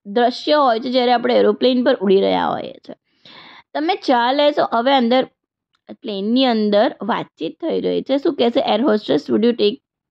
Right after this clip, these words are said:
અ, તમે, would you like to have tea or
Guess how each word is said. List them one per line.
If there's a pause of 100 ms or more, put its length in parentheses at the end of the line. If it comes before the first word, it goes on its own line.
(280)
અ,
તમે, (380)
would
you
like (260)
to (480)
have
tea
or